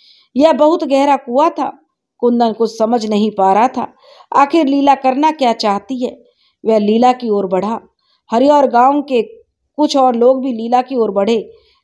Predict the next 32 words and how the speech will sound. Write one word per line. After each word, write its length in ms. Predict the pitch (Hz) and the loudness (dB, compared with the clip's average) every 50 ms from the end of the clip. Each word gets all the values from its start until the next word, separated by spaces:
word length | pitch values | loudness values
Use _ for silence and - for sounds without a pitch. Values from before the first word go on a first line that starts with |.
| - - | -4 -2
लेकिन 260 | 214 208 214 226 214 | -2 0 0 -2 0
तभी 260 | - 208 202 202 208 | 0 0 0 0 0
लीला 340 | 202 196 202 202 214 214 214 | 0 0 0 0 0 0 0
ने 100 | 214 196 | 0 -2
चिल्लाकर 520 | 202 - 185 190 202 220 240 240 262 254 | -2 -4 -4 -2 -2 -2 0 0 -2 -4
कहा, 260 | 247 - 220 208 - - _ _ _ _ - - _ - | -4 -6 -8 -10 -10 -14 _ _ _ _ -20 -12 _ -2
"अगर 280 | - 277 294 359 370 | 0 4 4 4 2
कोई 260 | 370 320 320 311 311 294 | 4 4 4 4 4 2
मेरे 300 | 294 285 277 269 269 262 | 2 0 2 2 2 0
नज़दीक 460 | 254 240 214 202 247 277 262 262 233 | 0 -4 -6 -6 -8 -8 -6 -4 -2
आया 320 | 214 220 233 240 220 208 - _ _ _ _ _ _ _ - | 0 2 2 0 -2 -4 -8 _ _ _ _ _ _ _ -6
तो 100 | 233 220 | -4 -2
मैं 400 | 226 233 226 214 185 165 - - _ - | 0 0 0 0 -2 -4 -8 -14 _ -6
बच्चे 340 | 196 214 226 220 - 247 240 | -4 -4 -2 0 0 0 0
को 140 | - 226 214 | 2 0 -2
कुएं 300 | - - 208 220 254 285 | -2 -2 0 2 2 4
में 120 | 294 269 | 4 2
फेंक 280 | 233 - - 196 185 180 | 2 0 -2 -2 -2 -2
दूंगी।" 460 | 170 180 180 202 233 240 240 - _ _ _ _ _ _ _ _ _ _ _ - | -4 -4 -4 -4 -4 -6 -10 -14 _ _ _ _ _ _ _ _ _ _ _ -4
डरकर 340 | 190 202 208 202 202 208 196 | 0 0 0 2 0 0 -2
सब 220 | 185 - 202 190 185 | -2 -2 -2 -2 -2
लोग 340 | 185 185 196 196 190 185 170 | 0 0 0 0 0 0 -2
दूर 280 | 202 247 294 269 233 | 0 0 2 2 0
हट 140 | 220 202 - | -2 -4 -4
गए। 340 | 185 160 135 110 - - _ _ _ _ _ _ _ _ _ | -4 -4 -6 -8 -10 -14 _ _ _ _ _ _ _ _ _
फिर 140 | - 254 240 | 0 2 4
वह 100 | 233 220 | 4 2
कुंदन 400 | 208 - 226 220 226 233 254 254 | 0 0 -2 -2 0 0 -2 -2
की 160 | 240 254 214 | -2 -2 0
ओर 140 | 208 202 190 | 0 0 0
देखकर 380 | 185 208 226 220 - - 240 208 | 0 0 -2 0 -2 -4 -4 -4
बोली, 520 | 180 185 185 196 233 233 214 - _ _ | -2 -2 -2 -2 -2 -6 -8 -10 _ _